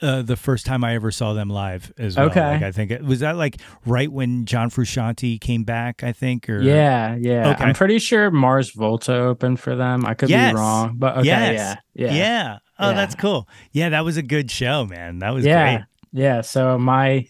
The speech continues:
Speaker 2: little seventh grade brain was, like, sitting there all giddy, <laughs> just, like, taking it all in. Everyone was going crazy. It was a good
Speaker 1: So
Speaker 2: time.
Speaker 1: cool.
Speaker 2: Yeah.
Speaker 1: Uh,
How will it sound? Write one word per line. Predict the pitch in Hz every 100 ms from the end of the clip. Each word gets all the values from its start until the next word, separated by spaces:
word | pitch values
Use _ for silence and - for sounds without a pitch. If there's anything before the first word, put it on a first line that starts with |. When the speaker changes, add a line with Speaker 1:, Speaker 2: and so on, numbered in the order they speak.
| _ -
Speaker 2:
little | 131 135 127
seventh | - 131 120 120 -
grade | 123 120 120 101
brain | 117 120 117
was, | 113 98
like, | 117 110 -
sitting | 127 117 123
there | 120 113 117
all | 113 117
giddy, | 110 123 117 113 110
<laughs> | -
just, | 135 - -
like, | 240 196 - _ - - - - - -
taking | 143 135 131
it | 123
all | 120 120 117
in. | 117
Everyone | 113 120 117 113
was | 110
going | - 110 110
crazy. | 110 107 104 110
It | 104
was | 120
a | 110
good | 104
Speaker 1:
So | - 151 139
Speaker 2:
time. |
Speaker 1:
cool. | 104 135 113 98 _ _ _ -
Speaker 2:
Yeah. | 110 147
Speaker 1:
Uh, | 147